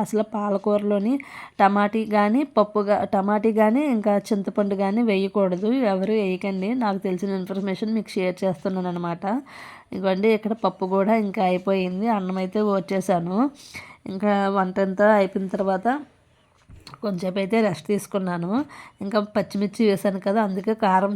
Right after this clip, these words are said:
సరిపోయిందో లేదో అనేది ఇక్కడ చెక్ చేస్తున్నాను. పచ్చిమిర్చి అంతా బాగా ఎలా మెత్తగా చేసుకుంటే దాన్ని బట్టి కారం అనేది చూసుకొని వేసుకోవచ్చు అనుకుంటున్నాను. ఇంకా లైట్గా పసుపు, రుచికి తగినంత సాల్ట్ వేసుకొని కలి-, కలిపేసిన తర్వాత ఒకసారి టేస్ట్ అనేది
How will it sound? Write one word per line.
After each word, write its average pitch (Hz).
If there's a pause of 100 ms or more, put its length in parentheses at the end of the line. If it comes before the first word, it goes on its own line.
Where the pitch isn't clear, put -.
సరిపోయిందో 190 (100)
లేదో 190
అనేది 196
ఇక్కడ 226
చెక్ 185
చేస్తున్నాను. 185 (480)
పచ్చిమిర్చి 214
అంతా 190 (100)
బాగా 190
ఎలా 196
మెత్తగా 190
చేసుకుంటే 196 (160)
దాన్ని 208
బట్టి 196
కారం 196
అనేది 208
చూసుకొని 208
వేసుకోవచ్చు 190
అనుకుంటున్నాను. 185 (540)
ఇంకా 208
లైట్గా 190 (100)
పసుపు, 220 (420)
రుచికి 208
తగినంత 196
సాల్ట్ 190 (100)
వేసుకొని 220
కలి-, 196
కలిపేసిన 202
తర్వాత 196 (500)
ఒకసారి 220 (100)
టేస్ట్ 208
అనేది 214